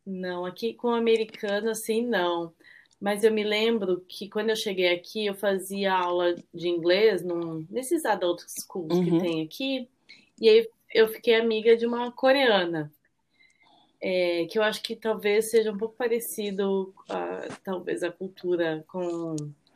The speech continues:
Speaker 1: com o japonês, com os
Speaker 2: Uhum.
Speaker 1: japoneses, né? E aí eu a convi-, eu a, é, primeiro que eles, como que foi? Ah, primeiro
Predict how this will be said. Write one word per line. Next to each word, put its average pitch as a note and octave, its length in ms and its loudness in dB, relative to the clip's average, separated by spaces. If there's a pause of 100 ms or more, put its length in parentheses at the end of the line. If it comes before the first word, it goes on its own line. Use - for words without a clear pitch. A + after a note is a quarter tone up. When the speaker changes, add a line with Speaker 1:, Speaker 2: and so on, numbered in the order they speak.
(160)
Speaker 1:
com F3 220 -4
o D#3+ 60 -4
japonês, E3 920 -2
com F3 80 -12
os - 80 -4
Speaker 2:
Uhum. G3 120 4
Speaker 1:
japoneses, E3 560 -2
né? E3+ 220 -6 (1160)
E A3+ 140 4
aí A#3 760 2
eu A#3 160 6
a G#3 60 0
convi-, G#3+ 360 -10
eu G3 200 4
a, F#3+ 160 -2 (320)
é, A#2 260 -6 (140)
primeiro A#3 380 4
que D4 140 -6
eles, B3 480 -4 (720)
como D#4 180 -8
que - 60 -18 (200)
foi? F#3+ 220 -8
Ah, A3 140 6
primeiro B3 600 4